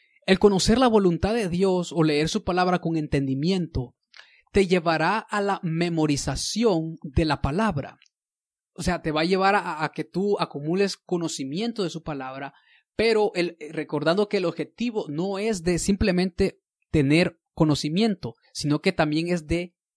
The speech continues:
practicarla. O sea, y, y, y para poder practicarla, tú vas a comenzar ahora entonces a meditar en su palabra. Y el meditar obviamente, obviamente te va a llevar a no ser simplemente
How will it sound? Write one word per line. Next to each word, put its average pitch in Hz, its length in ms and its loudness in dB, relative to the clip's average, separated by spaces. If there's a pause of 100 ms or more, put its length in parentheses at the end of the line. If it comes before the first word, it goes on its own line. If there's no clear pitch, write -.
practicarla. 151 880 -2
O - 40 -18
sea, 135 240 -6 (640)
y, 185 200 -6
y, 180 280 -2
y 160 40 2
para 165 200 4
poder 156 240 2
practicarla, 202 600 -4
tú 156 120 -2
vas 165 160 2
a 175 80 0
comenzar 160 540 4
ahora 170 280 6
entonces 165 460 0
a 151 140 2
meditar 151 600 -2
en 190 120 2
su - 140 -10
palabra. 127 540 -12 (240)
Y 202 100 6
el 233 100 8
meditar 220 420 4
obviamente, 185 420 4
obviamente 170 460 4
te 147 160 2
va 139 100 2
a 147 40 2
llevar 151 480 2 (240)
a 156 240 2
no 165 280 4
ser 185 300 2
simplemente 185 1040 0